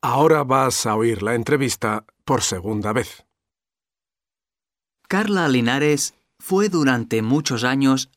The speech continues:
Speaker 2: actriz de teatro y de televisión, pero un día su vida cambió totalmente cuando encontró su verdadera vocación. Carla, cuéntanos, ¿cómo fue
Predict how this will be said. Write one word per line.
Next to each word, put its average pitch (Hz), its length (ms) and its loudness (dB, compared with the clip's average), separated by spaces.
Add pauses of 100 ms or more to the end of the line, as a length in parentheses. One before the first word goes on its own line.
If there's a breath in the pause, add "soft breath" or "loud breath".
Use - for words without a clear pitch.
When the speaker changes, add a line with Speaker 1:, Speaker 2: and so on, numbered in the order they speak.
Speaker 2:
actriz 139 560 -2
de 120 140 -2
teatro 110 580 -4
y 104 40 -2
de 104 120 -4
televisión, 113 760 -2 (720)
pero 196 220 2
un 214 120 0
día 220 480 -2
su - 180 -4
vida 202 340 -2
cambió 135 460 2
totalmente 170 1000 -2 (220)
cuando 127 280 2
encontró 117 560 0
su 123 240 -2
verdadera 113 560 0
vocación. 107 640 -4 (1080)
Carla, 127 500 -4 (720)
cuéntanos, 143 600 2 (180)
¿cómo 226 280 -2
fue 127 460 -2